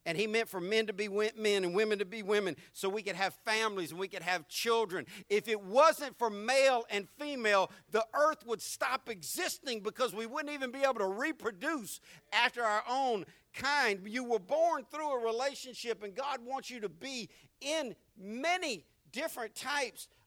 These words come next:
of relationships. There's some relationships you need to steer clear of,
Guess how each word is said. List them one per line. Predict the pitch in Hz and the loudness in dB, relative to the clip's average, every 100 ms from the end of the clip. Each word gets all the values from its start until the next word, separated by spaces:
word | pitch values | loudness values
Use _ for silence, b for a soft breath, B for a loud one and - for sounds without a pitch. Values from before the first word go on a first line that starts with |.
| _ | _
of | 247 269 220 | 2 2 2
relationships. | 220 226 202 202 156 214 196 214 | 0 2 -2 -6 -4 -4 -4 -4
There's | 202 | -4
some | 294 311 | -2 -2
relationships | 269 262 254 247 208 262 208 | -2 -2 -4 -6 -8 -10 -8
you | 233 | -8
need | 240 208 | -8 -8
to | |
steer | 185 247 226 | -10 -8 -10
clear | - 320 269 | -8 -4 0
of, | 214 170 | 2 2